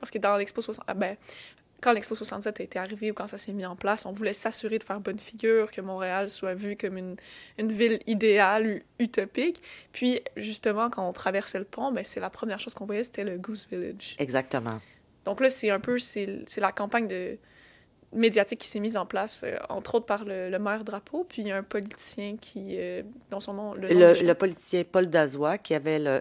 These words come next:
Speaker 2: Slum Clearance Plan, euh, il était connu pour ça, puis, euh, il a initié ce plan pour détruire des quartiers,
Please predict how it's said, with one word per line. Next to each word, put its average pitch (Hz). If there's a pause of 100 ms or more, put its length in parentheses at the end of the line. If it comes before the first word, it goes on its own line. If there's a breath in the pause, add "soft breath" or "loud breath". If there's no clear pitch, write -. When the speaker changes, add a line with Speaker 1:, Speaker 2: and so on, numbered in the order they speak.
(160)
Speaker 2:
Slum 156
Clearance 160 (120)
Plan, 202 (800 loud breath)
euh, 160
il 147
était 156
connu 151
pour 131
ça, 165 (120)
puis, 151
euh, 123 (160)
il 135
a 123
initié 147
ce -
plan 139 (400 loud breath)
pour 147
détruire 156
des 143
quartiers, 160